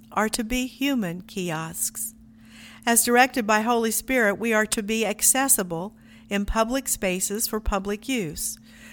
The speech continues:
We are to be interactive and available to interface with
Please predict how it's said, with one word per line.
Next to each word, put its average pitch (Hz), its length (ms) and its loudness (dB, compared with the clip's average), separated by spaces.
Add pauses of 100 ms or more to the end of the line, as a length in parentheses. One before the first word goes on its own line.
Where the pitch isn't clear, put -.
(120)
We 247 140 6
are 233 120 6
to 254 120 0
be 220 200 0
interactive 240 840 0 (360)
and 214 160 2
available 208 640 2
to - 180 -4
interface 208 840 -2
with 202 180 -2